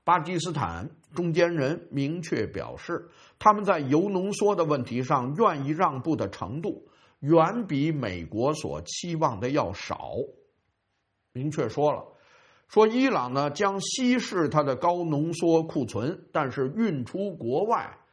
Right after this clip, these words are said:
是绝对不可能的。那这个美国就不答应了，为什么呢？你可以稀释，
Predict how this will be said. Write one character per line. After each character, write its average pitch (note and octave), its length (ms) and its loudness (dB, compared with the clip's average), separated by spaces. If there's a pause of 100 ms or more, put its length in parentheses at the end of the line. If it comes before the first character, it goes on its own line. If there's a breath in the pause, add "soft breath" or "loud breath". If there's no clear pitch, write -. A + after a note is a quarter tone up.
(120)
是 A#2+ 460 -6
绝 C3+ 300 0
对 D#3 240 0
不 A#2+ 200 -6
可 - 180 -12
能 F2+ 240 -16
的。 - 120 -14 (2250)
那 G#3+ 220 10
这 C#4+ 480 4
个 A2+ 540 0
美 G#2+ 220 -6
国 E2 180 -10
就 F2 120 -14
不 D#2 140 -16
答 D2+ 280 -16
应 C#2+ 80 -18
了， - 220 -20 (120)
为 A#3 220 6
什 D3 140 2
么 D#3 80 -2
呢？ D#3 280 -2
你 G#3+ 100 0
可 E3 140 -2
以 E3 140 -2
稀 F#3+ 280 -6
释， D#3 360 -10